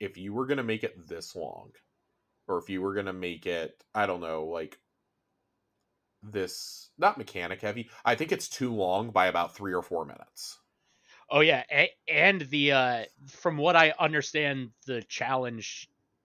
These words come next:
Speaker 2: makes it even longer.
Speaker 1: Uh, the challenge is to get it done without ev-, without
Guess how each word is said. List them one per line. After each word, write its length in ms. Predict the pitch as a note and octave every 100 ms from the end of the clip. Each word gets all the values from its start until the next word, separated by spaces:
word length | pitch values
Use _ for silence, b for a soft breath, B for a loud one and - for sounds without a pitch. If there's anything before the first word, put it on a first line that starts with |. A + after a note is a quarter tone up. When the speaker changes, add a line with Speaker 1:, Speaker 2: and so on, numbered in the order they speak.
| _ _ -
Speaker 2:
makes 360 | B2 A#2 -
it 80 | C3
even 200 | A#2+ A2+
longer. 400 | A2+ A#2+ A2+ A#2
Speaker 1:
Uh, 280 | A#2 A#2+ A#2+
the 120 | A#2
challenge 640 | A#2 - A#2+ C#3 D#3 E3 C#3+
is 340 | A#2+ B2+ A2+
to 300 | - B2+ B2 A2+
get 160 | A2+
it 200 | A#2 -
done 480 | G2 G2+ G#2+ A#2+ C3 -
without 760 | A2+ A2+ A2 - A2 A#2+ - -
ev-, 240 | A2+ A2+
without 340 | B2+ A#2 A2